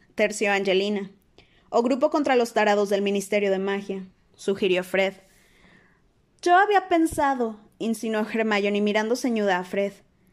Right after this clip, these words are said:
"en un nombre que no revelara tan explícitamente a qué nos dedicamos, para que podamos referirnos a él sin peligro fuera de las reuniones". "Entidad de defensa", aventuró Cho. "Podríamos abreva-, abreviarlo E D,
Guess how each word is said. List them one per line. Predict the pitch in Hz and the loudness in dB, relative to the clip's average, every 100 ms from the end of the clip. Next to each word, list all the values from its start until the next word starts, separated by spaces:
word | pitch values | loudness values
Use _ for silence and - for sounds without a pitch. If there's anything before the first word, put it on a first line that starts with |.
| _ _ _ - | _ _ _ 0
"en | 302 320 | 4 6
un | 370 | 6
nombre | 370 370 381 | 6 4 4
que | 349 | 2
no | 294 | 4
revelara | 277 262 240 240 240 | 2 4 4 2 0
tan | 233 | -4
explícitamente | 226 - 285 294 302 311 294 254 247 247 | -4 -4 -2 -2 -2 -2 0 2 0 -2
a | |
qué | 240 247 | -2 -2
nos | 240 | -2
dedicamos, | 233 220 208 214 208 202 - | -2 -4 -2 -2 -2 -6 -12
para | - 262 269 | -2 0 0
que | 294 | 0
podamos | 302 311 320 | 0 2 2
referirnos | 349 339 285 254 240 233 240 | 2 2 2 0 -2 -4 -4
a | 226 | -4
él | 226 | -4
sin | - 233 | -6 -6
peligro | 233 233 240 262 | -2 -2 -2 -2
fuera | 262 240 214 | -2 0 0
de | |
las | 202 202 | -2 -4
reuniones". | 208 208 208 208 208 196 - _ _ _ _ _ _ _ _ | -4 -2 -2 -2 -4 -10 -20 _ _ _ _ _ _ _ _
"Entidad | 214 214 226 226 | -4 0 2 2
de | 214 247 | 2 0
defensa", | 220 214 208 208 269 - _ _ _ | 0 -2 -2 -4 -8 -10 _ _ _
aventuró | 202 202 202 208 190 | -2 0 0 0 0
Cho. | 185 220 214 208 - _ _ _ _ | 0 -2 -4 -6 -16 _ _ _ _
"Podríamos | - 262 302 320 349 | -2 0 2 2 2
abreva-, | 294 240 220 214 - | 2 2 2 0 0
abreviarlo | 233 226 220 226 214 208 202 | -2 2 2 2 2 2 2
E | 208 196 | 2 2
D, | 202 196 | 0 0